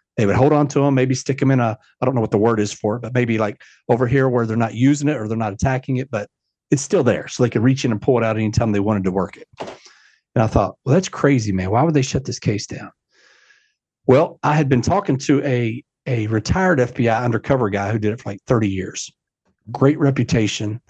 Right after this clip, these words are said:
His wife was an agent also. She was an I T person. Um, and I gotten to know him through this just over a phone call. I've still never met him in person. He was a good friend of a buddy of mine who used,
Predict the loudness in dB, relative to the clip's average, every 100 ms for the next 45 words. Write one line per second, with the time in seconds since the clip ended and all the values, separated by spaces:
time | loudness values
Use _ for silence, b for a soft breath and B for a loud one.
0 | _ _ -6 -2 0 2 0 0 0 0
1 | 0 0 0 -2 -4 -4 -4 -2 -2 -4
2 | -6 -4 -4 -4 -6 -10 b b b b
3 | b b 0 2 2 0 -4 -10 _ 0
4 | 2 2 2 2 2 0 0 0 0 -2
5 | -6 -2 -2 0 -2 0 -2 -2 -2 0
6 | 0 -2 -2 -4 -4 -4 -6 -4 -2 0
7 | 0 0 0 2 0 0 0 -2 -4 -6